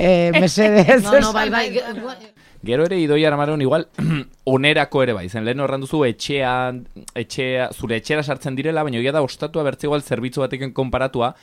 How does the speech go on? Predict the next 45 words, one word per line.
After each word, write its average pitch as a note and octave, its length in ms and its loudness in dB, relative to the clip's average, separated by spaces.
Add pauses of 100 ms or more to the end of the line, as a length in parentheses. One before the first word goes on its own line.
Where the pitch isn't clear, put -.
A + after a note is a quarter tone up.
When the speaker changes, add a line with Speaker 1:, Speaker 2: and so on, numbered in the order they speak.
Speaker 2:
Hmm. F#3+ 240 -8
Speaker 3:
Egia G#3+ 200 -2
da, D3 180 2
dela, A2+ 280 -4
espazio C3 380 -2
berezi A2 400 -6
bat E2 140 -8
dela, E2+ 240 -8
ez? B2+ 100 -8
Batzuendako A#2 680 -2
Speaker 2:
Bai. - 100 -20 (360)
Speaker 3:
beren, G2+ 420 -2
bueno, E3 260 -6
espazio A2 540 -4
kolektiboa, A#2 640 -4
elkartzeko, B2+ 1000 0
ez? F3 180 -6
E, A2+ 160 -4
tokia, C#3+ 640 -6 (280)
eta G#2+ 200 -2
beraz G#2+ 320 -2
ere D3 140 -2
badu C#3+ 380 0
bere G#2 200 0
berezitasun G2+ 540 -8
hori, C#3+ 100 -4
eta G#2 160 -2
egia A2 200 0
da D#3 60 0
Speaker 2:
Claro. C#3 140 0
Speaker 3:
batzuk D3+ 160 -8
igual, D#3 280 -4
bueno, D3 280 -12
ba, E2 160 -4
etxean C#3+ 400 -6
bezala E2+ 320 -8
so-, F#2+ 300 -6
sentitzen A#2 420 -4
Speaker 2:
Ez, G#2+ 40 -4
Speaker 3:
al G2 60 -6
direla. A2 200 -6
Speaker 2:
hoi, D4 200 -4
hoi D4+ 140 -4
da C#4+ 120 -4
helburua. F#3 540 -8